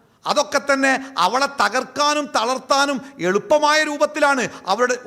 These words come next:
ഒന്നും വേണ്ട, ഒരു സ്ത്രീയുടെ ജീവിതത്തിൽ മാസാമാസം ഉണ്ടാവുന്ന അവളുടെ ആ, ആ, ആ പ്രക്രിയ ഉണ്ടല്ലോ, അതുതന്നെ ഒരു സ്ത്രീയെ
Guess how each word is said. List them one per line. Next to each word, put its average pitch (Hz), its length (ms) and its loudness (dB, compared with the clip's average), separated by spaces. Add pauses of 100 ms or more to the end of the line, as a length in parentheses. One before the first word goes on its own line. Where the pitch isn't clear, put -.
ഒന്നും 262 320 -4
വേണ്ട, 240 180 2 (340)
ഒരു 240 160 2
സ്ത്രീയുടെ 254 540 -2 (100)
ജീവിതത്തിൽ 262 540 -2 (340)
മാസാമാസം 269 920 2
ഉണ്ടാവുന്ന 240 440 2 (340)
അവളുടെ 262 300 4 (120)
ആ, - 20 4 (320)
ആ, - 20 4 (300)
ആ - 20 6 (160)
പ്രക്രിയ 302 500 0
ഉണ്ടല്ലോ, 233 260 2 (340)
അതുതന്നെ 269 500 2 (220)
ഒരു 240 160 2
സ്ത്രീയെ 226 420 0